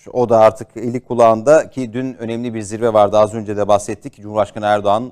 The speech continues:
ve iki bakan, Çalışma ve Sosyal Güvenlik Bakanı Vedat Bilgin'le, e, Maliye Bakanı Nurettin Nebati bir araya geldi. Bu konular kapsamlı olarak görüşüldü.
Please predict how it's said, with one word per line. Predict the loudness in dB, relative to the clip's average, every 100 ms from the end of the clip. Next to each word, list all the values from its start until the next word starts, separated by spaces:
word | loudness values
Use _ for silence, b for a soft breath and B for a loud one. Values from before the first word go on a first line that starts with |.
| -8
ve | -8
iki | -8 -2
bakan, | 0 2 -2 -4 b b
Çalışma | -6 -6 -4 -4
ve |
Sosyal | -4 -4 -2 -2
Güvenlik | 0 0 0 -8
Bakanı | -12 -10
Vedat | -4 -2 -2
Bilgin'le, | -6 -10 -6 -6 -6 b b b
e, | -4 -2
Maliye | 2 2 2 2
Bakanı | 0 -2 -4 -2
Nurettin | -2 -2 -2 0
Nebati | 4 4 4 -2
bir | 4
araya | 6 6 6
geldi. | 6 4 2 -6
Bu | -4
konular | -4 0 0 2
kapsamlı | -4 0 -2 -2
olarak | -2 -2 -2
görüşüldü. | -6 -6 -10 -4 -2